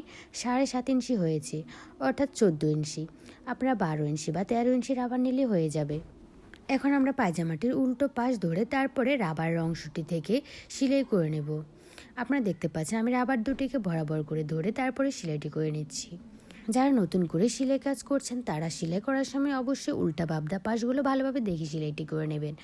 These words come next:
না হলে একবার ভুল হলে আবার খুলে সেলাইটা করতে খুবই বিরক্ত লাগে। আপনারা দেখতে পাচ্ছেন আমি উল্টো পাশটির উপরে সেলাইটি করে নিচ্ছি। এই সেলাইটি করে নেওয়ার পরে আমি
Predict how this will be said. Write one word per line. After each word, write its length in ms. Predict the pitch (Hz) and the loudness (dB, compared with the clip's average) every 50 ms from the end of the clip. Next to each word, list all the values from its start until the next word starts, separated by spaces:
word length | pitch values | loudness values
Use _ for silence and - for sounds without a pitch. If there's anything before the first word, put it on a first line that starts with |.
| - - - - - - - - - | -18 -18 -18 -18 -20 -20 -12 -2 0
না 100 | 254 247 240 | 2 2 4
হলে 160 | 269 269 262 262 208 170 | 4 4 4 2 2 0
একবার 220 | 160 160 175 175 165 156 | 0 0 0 0 0 0
ভুল 140 | 160 160 160 156 160 | 0 0 0 0 0
হলে 160 | 156 170 214 - - 233 | 0 0 -2 -2 -2 0
আবার 160 | 214 262 277 262 | 0 2 0 0
খুলে 280 | - - - 254 254 269 | 0 0 0 0 2 0
সেলাইটা 380 | - - 262 254 262 254 269 262 | 0 0 0 0 0 0 -2 -2
করতে 260 | 254 269 254 - - 285 | -2 -2 -4 -2 -4 -6
খুবই 300 | - - - 180 175 170 | -4 -2 0 2 2 2
বিরক্ত 360 | 160 165 156 156 151 151 - 160 151 151 | 2 2 2 2 0 -2 -4 -4 -2 -2
লাগে। 220 | 147 147 151 156 - - - - - - - - - - - - | -2 -4 -6 -8 -8 -12 -20 -20 -20 -20 -20 -20 -20 -14 -8 -6
আপনারা 240 | 247 - 262 269 214 220 | -2 0 0 2 2 2
দেখতে 200 | 180 - - 175 | 0 2 -2 -4
পাচ্ছেন 340 | 151 165 160 151 - - 233 240 | -2 -2 -2 -2 -2 -4 -2 0
আমি 120 | 247 262 262 | 0 0 2
উল্টো 300 | 254 254 262 247 - 285 262 - | 2 0 0 0 0 -2 -2 0
পাশটির 360 | 269 269 - - - 277 254 269 | -2 -2 0 0 -2 -2 0 -2
উপরে 220 | 254 - 277 269 285 | -2 0 0 0 0
সেলাইটি 360 | 277 - 226 180 165 151 160 151 | 0 0 0 0 0 -2 -2 -2
করে 200 | 147 156 151 151 | -2 -2 -2 -2
নিচ্ছি। 380 | 151 151 151 - - - 175 165 175 - - - - - - - - - - 254 | -2 -4 -4 -6 -8 -8 -8 -8 -10 -12 -16 -20 -20 -20 -20 -20 -20 -2 2 4
এই 80 | 277 285 | 4 4
সেলাইটি 420 | - - 285 262 277 269 - 294 - - | 4 2 2 4 4 2 2 0 0 2
করে 140 | 196 165 160 | 0 2 2
নেওয়ার 240 | 156 151 151 156 151 - | 0 0 0 -2 -2 -2
পরে 180 | 156 156 160 196 214 - | 0 2 2 2 0 0
আমি 140 | 226 254 | 0 0